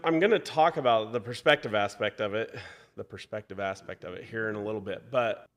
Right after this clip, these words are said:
we were talking on the phone. I just kind of was talking about this. We were talking on the phone, and she was struggling a lot with some things. And I have a tendency to be a little bit insensitive. And mind you, I know that I'm being insensitive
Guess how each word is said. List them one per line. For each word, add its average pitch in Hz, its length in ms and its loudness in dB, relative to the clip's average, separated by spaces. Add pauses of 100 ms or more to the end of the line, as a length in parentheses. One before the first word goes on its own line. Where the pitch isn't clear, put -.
(220)
we 127 220 2
were 135 80 4
talking 131 280 2
on 120 120 2
the 113 40 -2
phone. 98 240 -2
I 98 60 -2
just 104 340 -10
kind 110 220 -6
of 101 60 -6
was 98 100 -12
talking 101 260 -6
about 95 140 -8
this. 92 140 -12
We 107 60 -6
were 104 40 -8
talking 113 300 -4
on 113 40 -4
the 107 60 -6
phone, 98 280 -6 (540)
and 117 440 0
she - 160 -2
was 139 120 -2
struggling 110 460 4
a 98 60 -2
lot 95 360 -2
with 98 160 -4
some 95 240 -8
things. 90 360 -8
And 123 340 0 (580)
I 175 480 6 (100)
have 170 260 0
a 180 40 2
tendency 196 600 2
to 160 140 -12
be 151 140 -2
a 143 60 2
little 135 360 0
bit 143 420 0 (240)
insensitive. 123 1120 -8 (440)
And 151 280 0 (640)
mind 180 400 0
you, 220 280 -2
I 170 180 2
know 180 320 6
that 240 140 4
I'm 151 180 2
being 135 280 -2
insensitive 107 800 -8